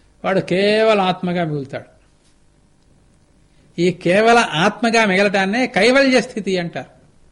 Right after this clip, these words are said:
అద్వితీయత్వం అంటారు. ఇట్లాంటి పేరు చాలా పెడుతూ ఉంటారు.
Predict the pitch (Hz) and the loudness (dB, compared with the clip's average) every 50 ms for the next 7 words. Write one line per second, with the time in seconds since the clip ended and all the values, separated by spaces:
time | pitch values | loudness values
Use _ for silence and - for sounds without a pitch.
0 | _ _ _ _ _ _ _ _ _ _ _ - 170 180 208 254 208 262 262 247 | _ _ _ _ _ _ _ _ _ _ _ -6 -4 -2 -2 -2 0 2 2 2
1 | 240 240 - 226 208 202 190 170 160 139 - - 185 175 214 202 175 160 190 240 | 2 2 0 -2 -4 -2 -2 -2 -4 -4 -6 -8 -10 -6 -4 -4 -4 -4 -6 -6
2 | 254 202 175 170 160 143 131 131 - 131 123 123 - - - | -6 -4 -4 -4 -6 -6 -10 -12 -12 -14 -16 -16 -18 -20 -20